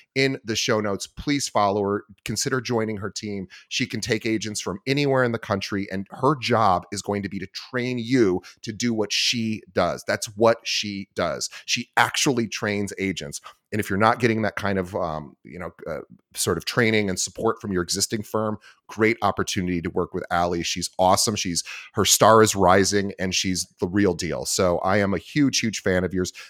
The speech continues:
Thank you, Ali, for being on the show. I, I hope our audience got as much excitement and,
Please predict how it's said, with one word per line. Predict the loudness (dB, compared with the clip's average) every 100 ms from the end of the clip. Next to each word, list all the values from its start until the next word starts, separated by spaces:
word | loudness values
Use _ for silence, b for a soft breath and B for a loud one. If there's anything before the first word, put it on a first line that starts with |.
| B
Thank | 0 4 4 2 -4
you, | -4 2 4 4
Ali, | 4 4 0
for | -2
being | 0 0 0
on | -2
the | -2
show. | -2 0 2 2
I, | 0 -2
I | -4
hope | -2 -2 2
our | 4 4
audience | 2 2 -2
got | -2 -4
as | -4 -4
much | -4 -4 B B -10
excitement | -2 2 0 0 0
and, | 0